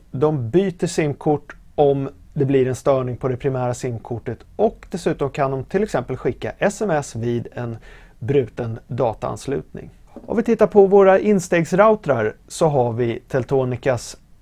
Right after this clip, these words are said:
Rut nio femtio, Rut nio femtiofem till exempel. De har bra grundläggande funktioner, de har en metallkapsling, ett Linux-operativsystem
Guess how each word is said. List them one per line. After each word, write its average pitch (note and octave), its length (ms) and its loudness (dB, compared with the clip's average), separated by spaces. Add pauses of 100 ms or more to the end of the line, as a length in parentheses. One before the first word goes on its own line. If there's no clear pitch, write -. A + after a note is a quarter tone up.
(220)
Rut B2+ 360 0
nio B2+ 280 -2
femtio, B2 460 -4
Rut A#2 240 -6
nio C3+ 260 -2
femtiofem C#3+ 540 -4
till F#3 140 -2
exempel. - 460 -8 (420)
De - 60 -14
har G#2 80 -8
bra F3+ 280 4
grundläggande F#3+ 640 2
funktioner, F#3 640 0 (760)
de C#3 220 2
har D3 180 8
en C3+ 200 2
metallkapsling, F3+ 1040 2 (560)
ett C#3+ 180 -4
Linux-operativsystem D#3 1400 0